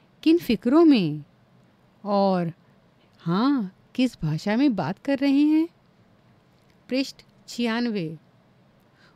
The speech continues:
उनके महल पर फव्वारे तो चल ही रहे होंगे ना? अंदर से महल आलीशान पर्दों और कालीनों के साथ कैसा लग रहा है? और गुलाब, चमेली के फूलों की खुशबू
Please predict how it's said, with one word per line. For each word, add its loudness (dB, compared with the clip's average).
उनके 2
महल 2
पर -2
फव्वारे -2
तो -2
चल -2
ही -2
रहे 0
होंगे 0
ना? -4
अंदर 4
से 0
महल 2
आलीशान 0
पर्दों 0
और 2
कालीनों 2
के 0
साथ -2
कैसा 0
लग 2
रहा 0
है? -2
और 2
गुलाब, 2
चमेली 2
के 0
फूलों 0
की -2
खुशबू -2